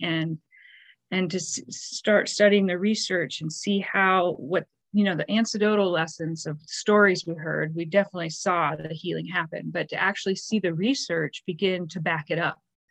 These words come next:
and the neuroscience that's now being studied about what horses bring to the therapeutic process is also just, I mean, it, it ignites my curiosity and, and brings me life, you know, just to get, get excited about it. I can totally geek out about neuroscience.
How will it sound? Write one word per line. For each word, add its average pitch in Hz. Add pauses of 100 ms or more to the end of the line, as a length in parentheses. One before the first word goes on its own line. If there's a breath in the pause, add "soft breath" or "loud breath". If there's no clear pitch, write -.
(380 soft breath)
and 190
the 190
neuroscience 202
that's 175
now 165 (380 soft breath)
being 180
studied 165
about 160
what 185
horses 160
bring 196
to -
the 165
therapeutic 165
process 165
is 180
also 175
just, -
I 175
mean, 175
it, 165
it 165 (180)
ignites 175
my 147
curiosity 180
and, 143
and 165 (220)
brings 185
me 175
life, 151
you 170
know, 156
just 156
to 185
get, 175
get 196
excited 175
about 151
it. 151
I 151
can 156
totally 175
geek 175
out 190
about 165
neuroscience. 170